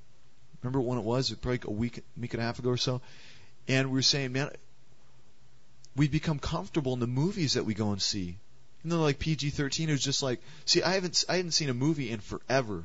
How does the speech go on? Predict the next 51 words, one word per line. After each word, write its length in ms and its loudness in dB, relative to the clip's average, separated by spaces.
Like, 120 -2
seriously, 380 4
I 60 6
hadn't 180 4
gone 100 4
to 60 4
the 80 2
movies. 400 4
I 60 0
just 180 0
don't, 140 0
I 40 0
don't 100 4
watch 200 2
T 100 2
V. 160 4
I 40 4
just 280 -4
don't 140 4
have 120 2
time. 400 -2
And 340 4
I 120 4
hadn't, 320 4
I 60 2
haven't 160 4
really 180 2
seen 540 0
the 100 -4
t-, 180 -2
I 80 0
mean, 160 0
I 60 2
see 160 4
the 80 2
computer 420 0
all 100 6
the 60 2
time, 260 2
but 100 6
I 40 8
don't 220 4
really 160 4
see 220 4
a 40 2
T 180 0
V 120 4
screen 400 0
or 160 4
even 220 2
movies 580 4